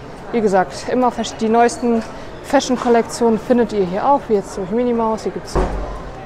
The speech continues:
ähm, Nachtwäsche, T-Shirt, ganz viele verschiedene T-Shirts. Wie gesagt, auch die Spirit-Jerseys, also jetzt nicht alle.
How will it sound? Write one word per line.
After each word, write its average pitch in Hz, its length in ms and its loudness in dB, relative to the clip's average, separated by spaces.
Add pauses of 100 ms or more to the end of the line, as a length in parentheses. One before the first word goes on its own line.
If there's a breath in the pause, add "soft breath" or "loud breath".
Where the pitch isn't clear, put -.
(200)
ähm, 180 340 -4 (640)
Nachtwäsche, 214 680 -2 (800)
T-Shirt, 220 500 -2
ganz 214 220 -2
viele 220 160 0
verschiedene 220 380 -2
T-Shirts. 226 1040 -2 (720)
Wie 196 60 -6
gesagt, 185 260 -4
auch 220 120 -4
die 262 120 0
Spirit-Jerseys, 226 1160 4
also 175 140 -2
jetzt 156 160 -8
nicht - 160 -8
alle. 262 300 2